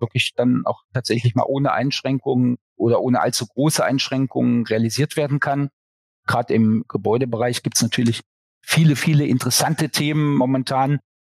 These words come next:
Das ist eben dieses Zusammenwachsen von Trendthemen wie Photovoltaik oder Elektrospeicher, Elektromobilität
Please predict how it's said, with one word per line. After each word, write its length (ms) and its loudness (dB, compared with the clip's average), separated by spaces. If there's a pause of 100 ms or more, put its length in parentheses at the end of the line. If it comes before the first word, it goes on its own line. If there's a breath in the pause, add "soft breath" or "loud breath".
(220)
Das 180 -2
ist 140 -2
eben 180 4
dieses 400 0
Zusammenwachsen 1120 2
von 200 -2
Trendthemen 680 0
wie 360 0
Photovoltaik 1000 -2
oder 360 0
Elektrospeicher, 800 -2
Elektromobilität 1000 0